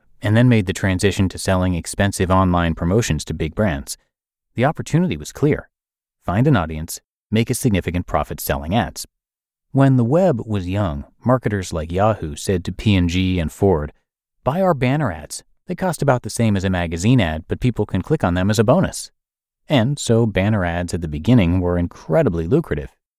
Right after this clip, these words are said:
easy to make, sell them for a lot. Today, banner ads might sell for a tenth of that, or if we count ads on Facebook and the like, as little as one percent of the cost of a magazine ad on a per-person basis.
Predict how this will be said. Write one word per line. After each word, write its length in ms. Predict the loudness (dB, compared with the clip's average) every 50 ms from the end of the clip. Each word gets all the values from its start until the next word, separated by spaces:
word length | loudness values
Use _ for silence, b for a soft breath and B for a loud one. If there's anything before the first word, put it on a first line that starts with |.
| _ _
easy 240 | -2 0 2 4 4
to 80 | 4 4
make, 340 | 2 0 -2 -4 -8 -10 _ _ _ _ _ _
sell 240 | -2 2 2 4 4
them 100 | 2 0
for 160 | -2 -2 -2
a 60 | -2
lot. 280 | -2 -2 -2 -4 -4 -8 _ _ _ _ _ _ _ _ _ _ _
Today, 340 | -8 -2 0 0 0 0 -2
banner 400 | -4 -2 0 2 2 2 2 2
ads 240 | 2 0 0 0 0
might 420 | 0 2 4 4 4 2 2 -2
sell 240 | -2 0 0 0 0
for 160 | 0 -2 -2
a 60 | -2
tenth 420 | -4 -6 -6 0 2 2 2 2 0
of 120 | -2 -4
that, 260 | -6 -8 -10 -12 -16 _ _ _ _ _ _ _ _ _
or 300 | 4 6 6 6 4 2
if 140 | -2 -4 -4
we 100 | -6 -4
count 280 | -2 -2 -2 -2 -2
ads 240 | -2 -4 -4 -4 -4
on 100 | -4 -6
Facebook 460 | -2 0 0 0 0 0 -2 -4 -2 -2
and 160 | -2 0 0
the 60 | 0
like, 340 | -2 -4 -4 -6 -8 -10 -16 _ _ _ _ -6
as 140 | -4 0 2
little 260 | 2 2 2 2 0
as 140 | -2 -4 -6
one 400 | -6 -4 -2 0 2 2 0 0
percent 400 | -2 -6 -4 -4 -4 -4 -4 -4
of 40 |
the 80 | -6 -8
cost 360 | -4 -2 -2 -2 -2 -4 -6
of 80 | -4 -4
a 20 |
magazine 560 | -4 -2 -2 -2 -4 -4 0 4 4 4 6
ad 260 | 4 2 0 -4 -4 -4
on 160 | -2 -2 -2
a 60 | -2
per-person 580 | -2 -2 -2 -2 -2 0 -2 -4 -2 -2 -2 -2
basis. 520 | 0 0 0 0 -2 -6 -10 -10 -14 -20